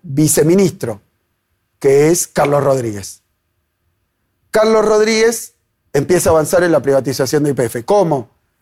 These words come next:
Vendiendo las acciones, dejándolas flotar en el mercado, vender las acciones que eran del Estado,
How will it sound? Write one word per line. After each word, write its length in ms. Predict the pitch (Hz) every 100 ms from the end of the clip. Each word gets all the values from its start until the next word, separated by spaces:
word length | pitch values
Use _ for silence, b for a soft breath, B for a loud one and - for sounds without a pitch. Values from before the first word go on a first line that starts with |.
| _ _
Vendiendo 440 | 147 160 202 214
las 200 | 208 196
acciones, 680 | 196 - 214 202 208 214 - _ _
dejándolas 520 | - 147 175 180 165
flotar 360 | - 151 147 160
en 120 | 165
el 100 | 165
mercado, 680 | 175 185 196 190 190 196 196 _ _ _ _
vender 300 | 135 139 165
las 200 | 151 135
acciones 340 | 120 180 170
que 80 | 165
eran 180 | 170 175
del 140 | 175
Estado, 540 | 180 - 185 185 196